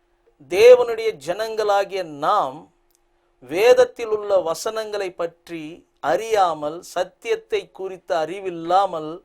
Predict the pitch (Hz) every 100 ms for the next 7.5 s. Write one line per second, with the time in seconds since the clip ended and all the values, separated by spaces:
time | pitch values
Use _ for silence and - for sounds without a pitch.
0 | _ 147 131 131 131 160 190 208 202 -
1 | - 151 - 170 - 135 123 - - -
2 | - _ _ _ _ _ _ _ _ _
3 | _ _ _ _ _ _ 165 208 185 -
4 | 180 220 190 143 147 127 - _ _ _
5 | _ _ - 240 262 262 226 208 190 180
6 | 185 180 - 139 180 220 220 220 220 196
7 | - 180 175 151 143